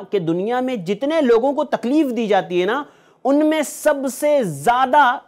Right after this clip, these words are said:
जो सब्र करता है वो अल्लाह रब्बुल आलमीन करता है। आइए सबसे पहले एक हदीस देख लेते हैं। अल्लाह के नबी सल्लल्लाहु अलैहि वसल्लम ने फरमाया, क़ाल अल्लाहु तआला, यानी हदीस कुदसी है कि अल्लाह ताला फरमाता है कि इब्ने आदम ने मुझे झुटलाया, हालांकि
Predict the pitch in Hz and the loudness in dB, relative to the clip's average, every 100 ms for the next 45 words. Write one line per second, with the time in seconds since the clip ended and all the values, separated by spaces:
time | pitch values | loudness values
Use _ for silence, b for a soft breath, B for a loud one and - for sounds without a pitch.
0 | - 139 240 233 240 254 226 214 190 214 | -16 -4 -2 0 2 2 2 0 0 2
1 | 202 165 165 147 131 131 117 113 113 98 | 2 2 2 0 0 0 0 0 -6 -10
2 | 110 107 104 b b - 214 247 208 - | -14 -18 -20 b b 0 0 0 -2 -4
3 | 220 208 185 - 151 160 147 117 107 90 | 0 0 -2 -6 -2 -2 0 -4 -6 -12
4 | 90 90 b - 165 202 196 190 208 202 | -14 -16 b -2 0 0 -2 -2 -4 -6
5 | 226 220 185 143 135 170 214 277 254 208 | -4 -4 -2 -2 0 -2 2 2 4 4
6 | 185 151 135 110 110 101 101 131 165 160 | 2 2 0 2 0 -2 -4 -4 -4 -4
7 | 175 196 180 160 151 196 123 147 147 208 | -4 -4 -4 -4 -4 -4 -2 -2 0 0
8 | 175 156 147 139 123 117 127 175 269 - | 0 0 0 -2 -4 0 2 2 0 -6
9 | - 214 247 285 208 190 269 254 254 220 | -4 -2 0 0 0 0 0 -2 -2 -2
10 | 220 165 156 175 185 151 123 196 269 254 | -2 -2 0 2 2 0 0 0 0 -2
11 | 190 | -6